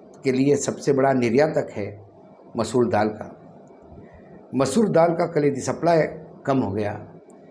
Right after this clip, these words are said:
या खंडित हो गया, तो इस देश में हाहाकार मच जाएगा। ऐसे में मैं ये नहीं कहता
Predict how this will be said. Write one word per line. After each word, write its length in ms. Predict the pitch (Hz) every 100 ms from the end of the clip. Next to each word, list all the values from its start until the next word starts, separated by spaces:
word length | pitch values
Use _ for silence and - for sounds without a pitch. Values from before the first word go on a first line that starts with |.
| - - -
या 80 | 127
खंडित 400 | 139 151 - 117
हो 80 |
गया, 180 | 101 98 101 - - - - -
तो 60 |
इस 100 | 135
देश 300 | 117 135 135
में 80 | 135
हाहाकार 500 | 107 117 113 113 131
मच 160 | 123 104
जाएगा। 400 | 104 95 92 - - - - - - - - - - - - - - - - - - - -
ऐसे 300 | 143 143 202
में 440 | 139 110 - - - - - - - - -
मैं 100 | 131
ये 160 | 135 160
नहीं 160 | 175 175
कहता 400 | 156 143 165